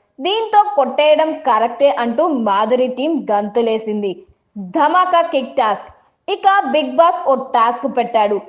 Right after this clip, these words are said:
డబ్బు సంపాదించడానికి నేను మీకు ఇస్తున్న రెండవ అవకాశం ధమాకా కిక్. కాళ్ళలో దమ్ము ఉండటం గ్యాంగ్‌స్టర్స్ ప్రొఫైల్స్ లో అండర్‌లైన్ చేయదగ్గ అంశం.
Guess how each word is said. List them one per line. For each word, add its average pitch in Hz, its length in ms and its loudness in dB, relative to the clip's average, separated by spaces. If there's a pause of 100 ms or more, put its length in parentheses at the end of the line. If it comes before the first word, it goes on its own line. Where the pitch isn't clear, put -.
(300)
డబ్బు 277 380 4
సంపాదించడానికి 285 1120 0
నేను 262 380 2
మీకు 294 280 -2
ఇస్తున్న 269 420 0 (180)
రెండవ 240 360 2
అవకాశం 254 600 2 (200)
ధమాకా 226 440 0
కిక్. 214 320 -6 (480)
కాళ్ళలో 381 480 4 (160)
దమ్ము 254 300 4 (100)
ఉండటం 269 360 2 (240)
గ్యాంగ్‌స్టర్స్ 302 520 0 (100)
ప్రొఫైల్స్ 262 420 0
లో 277 120 2 (140)
అండర్‌లైన్ 262 640 2
చేయదగ్గ 240 420 2 (120)
అంశం. 214 360 -2